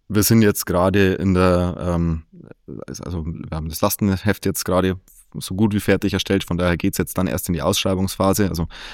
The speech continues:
Speaker 1: genaue Kosten kann ich von daher noch nicht beziffern, aber ich denke schon, dass wir irgendwo in einem mittleren einstelligen Millionenbereich,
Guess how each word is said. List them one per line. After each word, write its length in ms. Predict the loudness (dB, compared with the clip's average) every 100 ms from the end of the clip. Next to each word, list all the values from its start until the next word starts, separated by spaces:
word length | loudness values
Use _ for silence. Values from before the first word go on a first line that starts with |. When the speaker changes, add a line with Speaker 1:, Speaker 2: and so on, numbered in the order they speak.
| -2
Speaker 1:
genaue 360 | 2 4 4 4
Kosten 680 | 2 0 2 2 2 -2 -8
kann 140 | -4
ich 100 | -2
von 100 | 0
daher 240 | 2 4 4
noch 200 | 2 2
nicht 240 | -2 -2
beziffern, 420 | -6 -2 0 0
aber 160 | 2 0
ich 80 | 0
denke 300 | -2 -2 -2
schon, 200 | 0 0
dass 200 | 0 -2
wir 120 | -2
irgendwo 360 | -2 0 0 2
in 100 | 2
einem 200 | 2 -2 -8 -20 -20 -20 -20 -12 0
mittleren 500 | 2 4 4 4 2
einstelligen 520 | 0 0 2 4 4
Millionenbereich, 960 | 2 2 4 4 2 0 -2 -4 -8